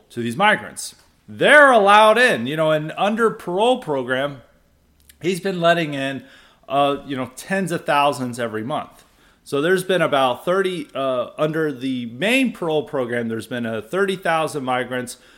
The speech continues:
from four different countries, Venezuela, Cuba, Nicaragua, and Haiti, are allowed in per, every month. And so thirty thousand per month, every month,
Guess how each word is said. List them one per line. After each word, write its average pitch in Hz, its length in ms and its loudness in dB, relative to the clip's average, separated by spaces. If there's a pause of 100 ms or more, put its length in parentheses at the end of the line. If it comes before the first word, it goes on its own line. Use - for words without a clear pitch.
(300)
from 135 500 0
four 170 200 -2
different 170 320 -4
countries, 127 680 -6 (100)
Venezuela, 143 680 -2
Cuba, 131 480 -4
Nicaragua, 120 760 -4 (360)
and 107 280 -6
Haiti, 131 580 -4 (220)
are 117 80 -2
allowed 123 400 0
in 117 420 -4
per, 127 380 -8
every 117 200 -6
month. 98 220 -10 (160)
And 104 220 -12
so 98 400 -12 (160)
thirty 170 240 -2
thousand 143 760 -2 (140)
per 120 160 -8
month, 127 400 -8 (380)
every 120 220 -4
month, 113 340 -6